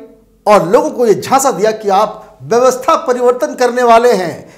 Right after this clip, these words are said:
एक accountable, भ्रष्टाचार रहित, आम लोगों की पार्टी, गरीब गुरबों की पार्टी आप बनाने वाले हैं।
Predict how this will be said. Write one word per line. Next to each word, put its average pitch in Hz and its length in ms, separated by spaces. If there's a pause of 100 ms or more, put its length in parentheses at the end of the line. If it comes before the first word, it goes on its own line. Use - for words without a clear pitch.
(180)
एक 196 280
accountable, 269 600 (460)
भ्रष्टाचार 254 680
रहित, 269 400 (360)
आम 277 340
लोगों 262 300
की 285 100
पार्टी, 254 480
गरीब 220 440
गुरबों 277 300
की 269 120
पार्टी 240 400
आप 262 120
बनाने 226 340
वाले 196 280
हैं। 139 420